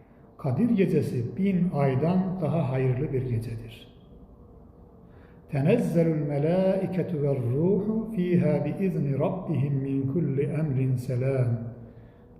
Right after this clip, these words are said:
O gece melekler ve ruh,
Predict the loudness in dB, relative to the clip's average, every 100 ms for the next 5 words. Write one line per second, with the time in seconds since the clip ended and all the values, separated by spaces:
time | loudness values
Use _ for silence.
0 | -6 0 2 2 2 4 2 2 -4 -10
1 | -14 -18 -6 -2 2 2 2 2 2 4
2 | 2 2 2 2 0